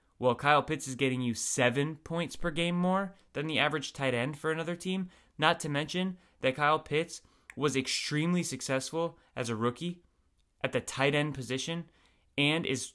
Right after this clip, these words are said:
I think he's twenty-one. If he's not twenty-one, I'm pretty sure he's twenty-one. Let me look it up while I keep talking.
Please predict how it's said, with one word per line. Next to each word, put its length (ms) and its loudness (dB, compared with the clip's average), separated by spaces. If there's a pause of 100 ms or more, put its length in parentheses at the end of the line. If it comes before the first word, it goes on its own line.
(100)
I 80 4
think 220 -2
he's 180 -6
twenty-one. 680 -2 (600)
If 140 -2
he's 120 -2
not 180 2
twenty-one, 520 -2 (120)
I'm 180 2
pretty 220 2
sure 140 -2
he's 220 -2
twenty-one. 540 -6 (440)
Let 100 0
me 120 2
look 180 0
it 100 0
up 220 -4
while 220 2
I 80 2
keep 240 -8
talking. 380 -8